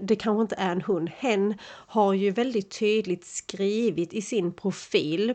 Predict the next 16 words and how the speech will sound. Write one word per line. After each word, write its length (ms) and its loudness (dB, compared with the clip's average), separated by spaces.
på 260 6
A 260 2
O 60 0
three, 400 -2
alltså 280 -2
Archive 520 -2
of 80 -2
Our 180 2
Own, 180 -4
att, 340 -4
eh, 400 0
allt 300 2
material 840 4
som 140 0
hen 240 2
producerar 920 -2